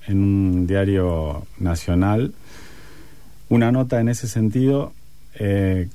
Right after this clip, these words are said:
con opiniones de infectólogos pediatras y, eh, gente de hospitales pediátricos de la Ciudad de Buenos Aires,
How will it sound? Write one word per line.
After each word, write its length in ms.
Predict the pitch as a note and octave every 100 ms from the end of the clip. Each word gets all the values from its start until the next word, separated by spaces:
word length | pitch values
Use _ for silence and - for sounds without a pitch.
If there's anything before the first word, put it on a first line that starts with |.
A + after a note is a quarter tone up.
| -
con 840 | - G2 F#2+ F#2 F#2 F2+ F2 E2 - - -
opiniones 800 | G2+ F#2+ G#2 A2+ A#2 A#2 A2+ - -
de 140 | G#2+ F2+
infectólogos 640 | F2+ F2+ F2 G#2+ G2+ F#2+
pediatras 800 | - F#2 G#2 G#2+ A2 A2 A2 - - - - -
y, 500 | F2+ F2 F2+ F2+ - - -
eh, 540 | F2+ E2+ E2 E2 D#2+ -
gente 800 | G2+ G2+ F#2 F#2+ F2+ E2+ D#2 D#2
de 280 | G#2 F2+ F2
hospitales 880 | - D#2 F#2 F#2 F2+ E2+ D#2 - G#2+ - -
pediátricos 640 | E2+ F2+ F#2+ F#2 F2 E2+
de 60 | D#2+
la 80 | D#2+
Ciudad 140 | F2
de 60 | F2
Buenos 260 | F2 D#2+
Aires, 420 | G#2+ A2+ A#2 A2+